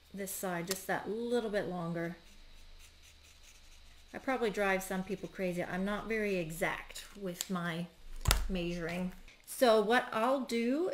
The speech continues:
is put the two end ones on first. And actually, this is what I got the ruler for.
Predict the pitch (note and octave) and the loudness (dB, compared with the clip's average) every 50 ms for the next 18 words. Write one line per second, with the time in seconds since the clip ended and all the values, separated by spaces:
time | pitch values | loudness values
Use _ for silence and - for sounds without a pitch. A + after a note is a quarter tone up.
0 | - - G#3 G#3+ G#3 G3+ G3 G3+ G#3 A#3+ D4 F4+ G4 - - - - - - - | 0 2 4 4 4 4 4 4 4 4 2 2 0 -6 -8 -12 -12 -12 -14 -14
1 | - - - - - - - - - - - - - - - - - - - - | -14 -14 -14 -14 -16 -18 -18 -12 -8 -6 -2 -2 -2 -4 -6 -16 -20 -20 -20 -20
2 | - - - - - - - - - _ _ - - - C#4+ C4+ C#4+ - A#3+ A3 | -20 -20 -20 -20 -20 -20 -20 -20 -20 _ _ -18 -6 0 0 0 0 0 -2 -4
3 | A3+ - C#4+ C#4 - - - A#3+ A#3+ B3 B3 B3 A#3 A#3+ A#3 A3+ A3 A3 A3 G#3+ | -2 0 0 0 0 0 0 0 2 2 2 2 2 2 2 2 2 0 0 0
4 | G#3+ G#3 G#3+ - - A#3 A3+ A#3+ D4 F4+ F#4+ F#4+ - - - - - - - - | 0 -2 -2 -4 0 2 2 4 4 2 -2 -4 -6 -10 -10 -12 -12 -14 -16 -16
5 | - - - - - - - - G#3+ A3 G#3+ G#3 G#3+ - A3+ A3 A3 A3 - G3+ | -20 -20 -20 -20 -20 -18 -8 -2 2 2 2 2 2 0 -2 -2 -2 -2 -4 -4
6 | F#3+ F#3+ G3 F#3+ F#3+ F#3 F3+ E3 - F#3 F3 F3 F#3 F3+ E3+ E3+ E3 - - - | -4 -2 0 0 0 0 0 -2 -2 -2 -2 -2 0 0 -2 -2 -4 -4 -6 -6
7 | - - | -6 -6